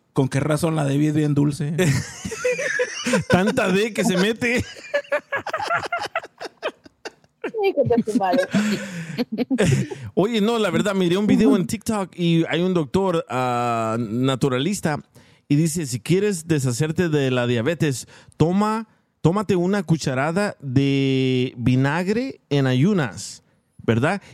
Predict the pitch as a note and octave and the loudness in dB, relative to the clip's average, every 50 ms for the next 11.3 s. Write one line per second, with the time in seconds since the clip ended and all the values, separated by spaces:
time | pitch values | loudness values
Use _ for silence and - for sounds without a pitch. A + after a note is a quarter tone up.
0 | - _ - E3 D3 B2+ - G#3 G#3+ A#3 A3+ G#3 F#3 F#3 F#3+ F#3+ F#3+ F#3 - _ | -14 _ 0 2 2 2 0 0 0 2 2 2 2 2 0 -2 -4 -6 -10 _
1 | _ _ _ _ _ _ _ _ - D3+ E3 F3+ F3 E3 F#3 G3 F#3 E3+ D#3+ C3 | _ _ _ _ _ _ _ _ -2 -2 0 0 0 0 0 0 2 0 0 2
2 | C#3 C3+ C3+ D3 D#3+ F3+ F3+ - G3+ F#3+ F#3 - - B2 C#3+ C#3+ C#3 C3+ - - | 2 2 2 2 2 0 -2 -2 -2 -2 -2 -4 -4 -2 0 0 2 0 0 -2
3 | B3+ A#3 - C3+ A#2+ G#2+ G#2+ - _ - _ _ _ _ _ _ _ _ _ - | -4 -2 -2 -2 -2 -2 -6 -8 _ -20 _ _ _ _ _ _ _ _ _ 2
4 | C3+ C3+ B2 C3+ C#3+ D3 C3 B2+ C3 C3 B2+ B2+ B2+ B2+ B2 B2 C3+ C#3 C#3+ D3 | 2 4 4 4 2 2 2 0 -2 -2 -2 0 0 0 0 -2 -2 -2 -2 -2
5 | C#3+ C#3 E3 F#3 F#3+ E3 E3 C#3 - - - D3 D3 C3+ - C#3+ C3+ C3+ C3 A#2+ | -2 -2 -2 -2 0 0 -2 -2 -2 -2 -2 -2 -2 0 0 0 2 2 0 0
6 | A2+ D3 D#3 E3 E3+ E3 D3+ C3+ B2 B2+ C#3 E3 D#3 E3+ C#3+ C3+ C#3+ C3+ C3+ C#3 | 0 0 2 2 2 4 2 2 2 0 0 0 -2 0 0 2 2 2 2 0
7 | D3 F3 G#3 A3 F#3+ F#3 C3+ - - - - - - - _ - D3+ C#3+ D3+ C#3+ | 0 0 -2 -2 -2 -2 -4 -6 -10 -18 -20 -20 -20 -14 _ 0 2 2 2 2
8 | C#3+ E3 G#3 A#3+ - C4 A3+ G#3 G3 F3+ E3+ D#3 D#3 F3+ G#3 G#3 G#3 G3+ - _ | 2 0 0 0 -2 -2 -2 0 0 2 2 2 2 2 2 0 -2 -2 -4 _
9 | _ _ - C3 C3+ C#3 C#3 C#3+ C#3 C#3 B2 - G3+ A#3 B3+ C4 - _ _ - | _ _ -2 0 0 2 2 2 2 0 2 0 0 0 0 -2 -6 _ _ -4
10 | - D#3 D3 D#3 F3 F#3+ G3+ G3+ D#3 G3 G#3 G3+ G3 F3+ F#3 G3+ A#3+ C4+ - B3 | 0 2 2 2 2 2 0 0 2 2 2 2 2 0 0 -2 -2 -2 0 0
11 | G#3 D#3 - - - | 0 0 -2 -6 -12